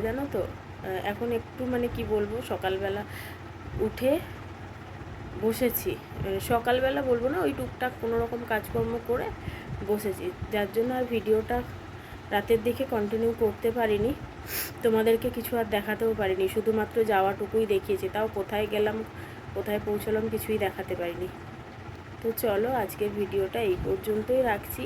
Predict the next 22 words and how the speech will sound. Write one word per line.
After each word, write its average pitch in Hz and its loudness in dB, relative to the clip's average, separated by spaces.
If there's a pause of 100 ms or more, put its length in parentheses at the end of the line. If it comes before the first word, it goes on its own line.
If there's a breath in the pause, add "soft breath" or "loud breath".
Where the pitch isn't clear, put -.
এর 202 2 (580)
বেশি 202 2
বাড়াবো 190 2
না, 240 -2
কেন 214 0
আমার 190 -2 (480 loud breath)
একদম 254 2
ভালো 208 0
লাগছে 190 0
না, 180 -4
মাথার 185 -2
প্রচণ্ড 233 -2 (160)
যন্ত্রণা 196 0
হচ্ছে, 196 -2
মনে 202 2
হচ্ছে 220 -2
কেউ 226 2
বাড়ি 185 4
দিচ্ছে, - -4 (720)
প্রচণ্ড 233 -2 (120)
যন্ত্রণা 226 4
হচ্ছে 240 0